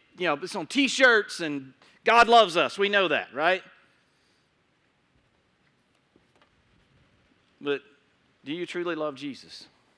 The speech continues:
Just gonna ask the question: Do you love Jesus? You know, there, the people sign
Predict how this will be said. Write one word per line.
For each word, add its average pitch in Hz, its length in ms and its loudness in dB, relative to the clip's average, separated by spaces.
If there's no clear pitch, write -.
Just 208 280 -4
gonna 196 160 0
ask 165 320 -2
the 151 80 -10
question: 147 380 -6
Do 156 80 -6
you 175 180 -8
love 165 180 -4
Jesus? - 560 -16
You 151 80 -4
know, 160 120 4
there, 147 200 2
the 143 260 -6
people 185 540 -6
sign 160 580 0